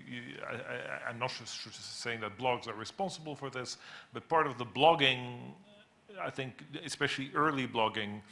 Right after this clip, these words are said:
uh, uh, influence was this kind of critique of the media. No matter what you were writing about, was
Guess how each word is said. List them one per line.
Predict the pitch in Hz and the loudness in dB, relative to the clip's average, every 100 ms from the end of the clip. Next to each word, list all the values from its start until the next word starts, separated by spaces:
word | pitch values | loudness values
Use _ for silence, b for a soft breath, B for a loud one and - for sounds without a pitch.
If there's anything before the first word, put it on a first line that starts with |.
| B B B B - | B B B B -6
uh, | - | 2
uh, | 117 117 - 113 107 107 107 110 123 | 2 2 2 0 2 0 -2 0 2
influence | 165 - 131 120 117 - - - - - - B B B B - | 2 2 0 0 -2 -4 -2 -4 -4 -10 -14 B B B B -2
was | 123 120 120 113 - | 6 6 6 2 -6
this | 123 | -6
kind | - 117 | -2 -2
of | - | -2
critique | - - 143 127 - - | -8 -4 -2 -2 -6 -12
of | 123 117 | -8 -4
the | |
media. | 143 180 110 95 120 139 | -2 -2 -4 -10 -12 -4
No | 175 | 0
matter | 180 147 | 2 4
what | 117 107 | 2 0
you | 110 | -2
were | 104 98 - - | -4 -4 -8 0
writing | 127 120 110 | 2 2 -6
about, | 104 98 - - 131 | -6 -8 -10 -20 -18
was | 113 | -16